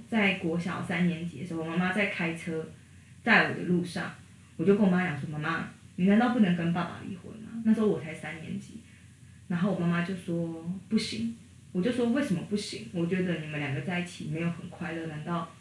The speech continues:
你们不能离婚吗？”我妈妈就说：“但是她只养得起。”她说：“她当下，她是说她只养得起我，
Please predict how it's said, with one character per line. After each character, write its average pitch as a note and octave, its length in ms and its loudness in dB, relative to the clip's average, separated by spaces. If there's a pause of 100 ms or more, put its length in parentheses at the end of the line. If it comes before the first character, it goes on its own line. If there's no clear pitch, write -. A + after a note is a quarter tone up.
(180)
你 D#3 80 0
们 E3 120 -2
不 A#3 140 4
能 E3+ 180 6
离 D3 200 -2
婚 - 240 -8
吗？” G#3+ 220 -10 (440)
我 E3 100 -4
妈 F3 140 8
妈 F#3+ 140 4
就 G3+ 120 2
说 F3 460 0
：“但 A#3+ 180 6
是 A#3 140 0
她 G3+ 220 0
只 E3+ 180 -4
养 D3+ 220 2
得 D#3+ 100 -2
起。” - 400 -8 (500)
她 G#3+ 120 4
说： A3 100 6
“她 A3+ 120 6
当 A3 200 8
下， A3 160 2
她 G3+ 160 2
是 G#3+ 140 2
说 G#3 120 4
她 G3 180 2
只 F3+ 180 0
养 D#3 180 2
得 D#3 80 -4
起 C#3 320 -2
我， - 260 -2